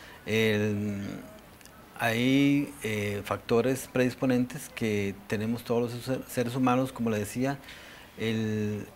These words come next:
el viraje de una célula normal a una célula maligna se nos puede presentar a cualquiera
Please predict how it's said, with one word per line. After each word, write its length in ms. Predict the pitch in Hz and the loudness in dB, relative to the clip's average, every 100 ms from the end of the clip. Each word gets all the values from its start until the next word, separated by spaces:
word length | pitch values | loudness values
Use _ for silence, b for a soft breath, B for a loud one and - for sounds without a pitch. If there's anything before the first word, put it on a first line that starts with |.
| - - | -18 -8
el 160 | 113 101 | -6 -2
viraje 480 | 110 120 123 110 | 2 2 2 -2
de 160 | 92 104 | -4 -2
una 220 | 110 120 | 0 0
célula 240 | 117 127 127 | 0 2 4
normal 460 | 135 139 131 110 - | 6 6 4 2 -4
a 160 | 104 98 | -6 -4
una 200 | 107 120 | -4 -4
célula 360 | - 117 123 | -2 0 2
maligna 440 | 127 123 123 127 127 - - - | 2 2 2 2 -2 -14 -20 -12
se 140 | - | -8
nos 100 | 107 | -8
puede 200 | 104 107 | -4 -4
presentar 540 | 98 104 101 104 104 - - | -4 -8 -8 -6 -8 -8 -10
a 80 | 104 | -6
cualquiera 460 | 95 - 92 90 | -8 -8 -10 -8